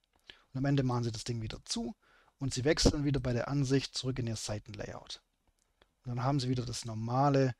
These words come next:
Layout, wo die Fußnoten bei jeder einzelnen Seite unten angezeigt werden. So. Übrigens, äh, falls Ihre Seitenzahl, komme ich gerade noch drauf, zu nahe an Ihren Fußnoten ist,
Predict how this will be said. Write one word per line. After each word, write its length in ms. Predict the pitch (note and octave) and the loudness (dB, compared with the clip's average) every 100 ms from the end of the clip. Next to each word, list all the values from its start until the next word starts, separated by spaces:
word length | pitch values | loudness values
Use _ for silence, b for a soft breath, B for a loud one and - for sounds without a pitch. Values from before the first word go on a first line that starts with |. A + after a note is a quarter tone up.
| b b - | b b -4
Layout, 520 | B2+ C3+ C3+ C3 B2+ | 2 4 4 0 -4
wo 140 | A2+ A#2+ | -8 -6
die 120 | A#2 | -6
Fußnoten 720 | - D3 C#3 - B2 B2 A#2 b b b _ | -4 -2 -2 -2 -4 -4 -8 b b b _
bei 320 | B2 A#2+ A2+ - _ _ _ _ | -2 0 0 -6 _ _ _ _
jeder 260 | B2 C3+ A2+ | 4 4 4
einzelnen 320 | A#2 - A2+ | 0 -4 0
Seite 300 | A#2 A2+ B2 | 0 0 -6
unten 180 | A#2 A2+ | -8 -8
angezeigt 480 | A#2 - - - | -10 -10 -10 -10
werden. 200 | - - - _ _ _ _ _ _ _ b b b b b _ _ | -14 -16 -18 _ _ _ _ _ _ _ b b b b b _ _
So. 240 | - - A2 - _ _ _ _ _ - - | -10 -8 -8 -14 _ _ _ _ _ -10 -6
Übrigens, 420 | D#3 E3 C#3+ - | 0 0 0 0
äh, 180 | C3+ A#2+ | -4 -2
falls 260 | C3+ C3 | -2 -2
Ihre 100 | C3 | -2
Seitenzahl, 720 | A2+ D#3+ F#3+ C#3 - B2 A#2+ A#2+ | 2 0 0 -4 -2 -2 -2 -4
komme 160 | C3 | -6
ich 80 | C3 | -4
gerade 200 | - C3 | -4 -4
noch 60 | B2 | -4
drauf, 300 | B2 A#2+ - | -6 -8 -4
zu 160 | - | -4
nahe 640 | B2 A#2+ B2 C#3 C#3 C3+ - | -2 -2 2 4 4 2 -2
an 160 | B2 | -4
Ihren 180 | B2 A#2+ | -2 -4
Fußnoten 560 | - F3+ - D3+ C#3+ C#3+ | -4 -6 -4 -2 -2 -2
ist, 380 | C#3+ - - | -2 -2 -4